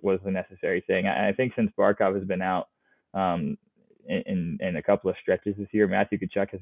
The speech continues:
really stepped up almost as a, uh, as a, as a one B option, as a captain. Uh, he's, he's been vocal. Anytime there's a discussion on the ice, he's right there in the ref's ear. Um, he's, he's vocal on the bench. He's vocal in the room.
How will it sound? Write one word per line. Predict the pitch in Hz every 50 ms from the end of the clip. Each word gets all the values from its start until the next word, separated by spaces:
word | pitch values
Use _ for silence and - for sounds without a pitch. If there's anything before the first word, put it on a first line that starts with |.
| 98 101
really | 90 90 98 98 98 98 - -
stepped | - 95 92 - -
up | 92 98 - - -
almost | - 95 95 98 98 98 95 - -
as | 90 92 90 87 92
a, | 90 90 87 87 90 - _ _ _ _ _ _ _ _ -
uh, | 92 90 87 87 82 82 80 60 - 65 69 -
as | - 98 95 98
a, | 92 85 - -
as | - 95 95 95
a | 90 87 82 78 73 - _ -
one | 95 95 101 107 107 101 98 90
B | 98 104 101 98 92 78
option, | 87 92 92 - - - 95 90 87 90 - -
as | 87 78 76 90 95 98 90
a | -
captain. | - - 98 95 92 - - 85 82 85 - _ _ _ _ _ _ _
Uh, | - 90 87 -
he's, | 98 95 90 92 -
he's | - 98 95 98
been | 101 104 101 101 95
vocal. | 98 98 95 - - 92 90
Anytime | 95 101 104 95 - 104 101
there's | 98 95 101
a | 95
discussion | 90 - - - 95 95 - - 98 95
on | 92 92
the | 90 90
ice, | 92 87 82 -
he's | - 95 98
right | 101 101 95 - -
there | 98 98 98
in | 95 95
the | 90
ref's | 95 95 85 80 - - -
ear. | 98 87 80 78 - _ _ _ _ _ _ -
Um, | 90 92 87 87 87 85 85 80 95
he's, | 101 95 95 90 87 - - -
he's | 98 101 98 98
vocal | 101 101 95 - - 98
on | 98 92
the | 92 98
bench. | - 107 104 98 -
He's | 92 92 98
vocal | 101 95 92 - 90 95
in | 92 90
the | 87 87
room. | 92 95 95 87 92